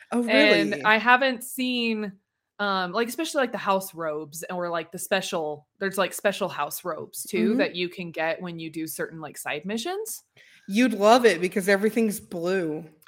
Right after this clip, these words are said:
Speaker 1: and
Speaker 2: I know,
Speaker 1: teal.
Speaker 2: but I have green and dark
Speaker 1: That's
Speaker 2: green
Speaker 1: true.
Speaker 2: and teal. So I've got, I've got all the greens 'cause I also really
Speaker 1: Okay.
Speaker 2: like green.
Speaker 1: Yeah.
Speaker 2: But, um, but it's been fun because, uh, 'cause Jason chose Hufflepuff, so I got to see some of the Hufflepuff stuff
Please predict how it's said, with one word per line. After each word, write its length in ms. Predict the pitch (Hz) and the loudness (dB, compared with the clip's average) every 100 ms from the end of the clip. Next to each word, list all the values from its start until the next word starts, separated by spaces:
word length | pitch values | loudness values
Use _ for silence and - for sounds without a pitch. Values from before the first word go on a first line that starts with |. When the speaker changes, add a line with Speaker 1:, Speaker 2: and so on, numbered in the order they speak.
| _ _ _ _ - | _ _ _ _ -6
Speaker 1:
and 80 | 175 | 2
Speaker 2:
I 80 | 226 | 6
know, 140 | 254 | 10
Speaker 1:
teal. 380 | 269 214 185 170 | 10 10 8 6
Speaker 2:
but 120 | 254 240 | 8 10
I 160 | 359 | 10
have 280 | 311 320 233 | 10 8 6
green 720 | 214 240 277 202 180 170 185 - - | 0 -2 0 -2 -2 -6 -10 -10 -2
and 180 | 208 196 | -2 4
dark 280 | 214 226 202 | 4 6 6
Speaker 1:
That's 100 | 208 | 4
Speaker 2:
green 280 | 185 180 | 4 -2
Speaker 1:
true. 100 | 180 | 2
Speaker 2:
and 320 | 214 247 269 - | 4 4 2 -2
teal. 460 | 214 165 139 151 | -4 -2 -2 -4
So 320 | - 185 170 | -6 -4 0
I've 260 | 165 196 214 | 2 2 2
got, 340 | 226 202 196 | 4 4 4
I've 160 | 196 214 | 4 2
got 160 | 220 196 | 0 0
all 140 | 196 | -2
the 80 | 185 | -4
greens 340 | 165 139 156 | -12 -12 -14
'cause 140 | - 330 | -10 -4
I 120 | 339 | 0
also 100 | 220 196 | 4 2
really 20 | |
Speaker 1:
Okay. 140 | 160 - | 2 -4
Speaker 2:
like 180 | 113 180 | -6 -8
green. 320 | - 123 180 _ _ - _ | -14 -16 -18 _ _ -20 _
Speaker 1:
Yeah. 280 | 180 151 135 | -6 -4 0
Speaker 2:
But, 360 | 214 202 190 190 | 4 4 4 2
um, 520 | 202 190 185 180 170 | 0 0 -2 -8 -8
but 120 | 208 208 | -4 -4
it's 100 | 208 | -4
been 160 | 214 | -8
fun 260 | 208 220 196 | -2 -2 -2
because, 640 | 190 196 185 175 156 - - | -6 -4 -4 -6 -12 -14 -6
uh, 360 | 175 160 156 151 - | -4 -4 -4 -8 -14
'cause 160 | 185 | -10
Jason 640 | - 269 262 220 202 196 180 | -2 -2 -2 -6 -6 -8 -8
chose 460 | 196 175 165 - - | -8 -8 -8 -14 -8
Hufflepuff, 600 | 269 262 208 - 165 160 | -6 -4 -4 -4 -6 -6
so 160 | - | -6
I 60 | 180 | -4
got 180 | 190 185 | -4 -6
to 80 | 190 | -8
see 260 | 190 190 | -10 -10
some 200 | 180 185 | -8 -8
of 120 | 165 151 | -8 -8
the 60 | |
Hufflepuff 580 | 165 349 311 226 196 160 | 0 0 0 -4 -4 -8
stuff 520 | - 165 139 165 - | -8 -8 -8 -10 -14